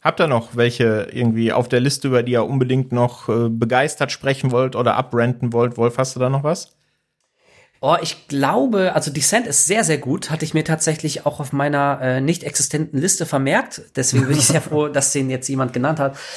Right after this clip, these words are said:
Speaker 2: Ähm, also so spontan, ich glaube, so die, die, die größten, die mir spontan jetzt so einfielen, die haben wir jetzt genannt. Äh,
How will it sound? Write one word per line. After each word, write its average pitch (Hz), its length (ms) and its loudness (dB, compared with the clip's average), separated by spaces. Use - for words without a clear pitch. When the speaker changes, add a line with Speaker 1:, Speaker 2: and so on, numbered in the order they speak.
Speaker 2:
Ähm, 147 400 0
also 139 160 2
so 139 180 2
spontan, 214 460 2
ich - 120 -8
glaube, 240 280 0
so - 140 -8
die, 175 240 -4
die, 160 320 -6
die 135 240 -10
größten, 196 540 0
die 170 100 -2
mir 165 140 2
spontan 190 420 0
jetzt 165 140 0
so 170 80 0
einfielen, 180 640 -2
die 156 240 -4
haben 175 280 0
wir 170 80 0
jetzt 165 220 0
genannt. 151 580 0
Äh, 139 240 2